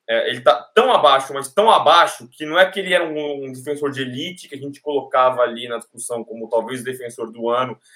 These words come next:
e ele está médio. Ele está abaixo. As estatísticas mostram que ele está defendendo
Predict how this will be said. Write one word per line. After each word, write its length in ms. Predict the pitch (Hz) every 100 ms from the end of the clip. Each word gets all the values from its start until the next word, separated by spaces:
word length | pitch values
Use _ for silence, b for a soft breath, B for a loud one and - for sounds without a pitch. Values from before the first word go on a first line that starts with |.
| b b _
e 60 | 156
ele 100 | 156
está 380 | - 160 151 -
médio. 600 | 151 156 139 123 - - _ _ _ _ -
Ele 140 | 143
está 300 | 139 175 -
abaixo. 600 | - - 175 175 143 113
As 80 | 117
estatísticas 540 | - 143 151 170 175 131
mostram 380 | 135 151 180 175
que 60 |
ele 100 | 160
está 160 | 160 160
defendendo 680 | 165 160 160 147 175 196